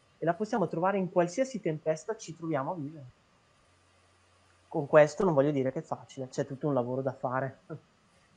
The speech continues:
Però è possibile, è possibilissimo.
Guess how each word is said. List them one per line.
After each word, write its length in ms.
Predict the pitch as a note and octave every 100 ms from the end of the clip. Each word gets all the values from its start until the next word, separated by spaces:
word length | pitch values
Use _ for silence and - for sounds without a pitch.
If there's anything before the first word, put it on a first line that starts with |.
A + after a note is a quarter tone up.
| _
Però 140 | D#3 G#3
è 60 |
possibile, 760 | A3 D#3+ - F#3+ C#3 B2 B2 C3+
è 220 | C3 B2+ B2 B2
possibilissimo. 760 | D3+ - F3+ D#3 D#3 - -